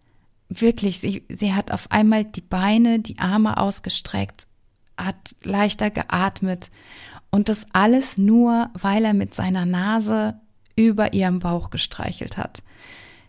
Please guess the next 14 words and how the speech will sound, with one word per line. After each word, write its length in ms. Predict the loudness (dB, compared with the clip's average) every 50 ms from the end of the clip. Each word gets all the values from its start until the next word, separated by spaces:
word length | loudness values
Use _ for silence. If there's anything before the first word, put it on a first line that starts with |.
| -12 -4
Das 160 | -2 0 2
ist 280 | 4 4 2 2 0 -4 -14 _ _ -20 -20 -20 _ _ _ _ _ _ _ _ _ _ _
eine 240 | 2 4 6 6 6
so 320 | 6 4 4 4 4 4
schöne 380 | 2 4 4 6 8 8 8 8
Erinnerung. 960 | 6 6 4 4 4 4 4 4 4 2 0 0 0 0 0 -2 -4 -6 -10 _ _ _
Und 460 | 0 2 2 2 2 0 -2 -4 -4 -6 _
ja, 340 | -2 2 2 4 4 2 0 -4 -10 -20 -20 -20 -20 -20 _ _ -14
gerade 400 | -2 4 6 6 6 6 6 4
jetzt, 380 | 4 4 4 4 2 -2 -4
wo 100 | -2 0
ich 160 | 0 0 -2
so 100 | -2 -4
viel 480 | -4 0 4 6 6 8 6 4 4 2